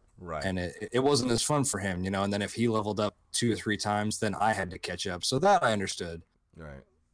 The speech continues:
Speaker 2: But for something like this, I mean, it's, I think, 'cause I, I talked to, uh, to Plant about it, and he was kinda dreading having to,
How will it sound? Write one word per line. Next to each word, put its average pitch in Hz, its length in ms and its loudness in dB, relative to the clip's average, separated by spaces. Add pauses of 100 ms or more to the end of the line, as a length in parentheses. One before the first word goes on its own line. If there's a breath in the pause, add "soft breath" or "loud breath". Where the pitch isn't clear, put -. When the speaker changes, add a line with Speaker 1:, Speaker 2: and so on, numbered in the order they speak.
(280)
Speaker 2:
But 143 120 0
for 160 80 -4
something 185 220 0
like 110 220 0
this, 107 320 0
I 107 40 -2
mean, 98 180 -4
it's, - 440 -2 (1800)
I 110 80 -2
think, 110 500 -2 (1040)
'cause 110 160 0
I, 98 200 2
I 107 40 0
talked 107 340 0
to, 92 220 -4
uh, 85 320 -6
to - 80 -12
Plant 95 360 -2
about 85 300 -4
it, 80 60 -4
and 90 100 -6
he 95 60 -2
was 92 120 -2
kinda 92 260 -2
dreading 92 500 0
having 90 320 0
to, 90 300 -4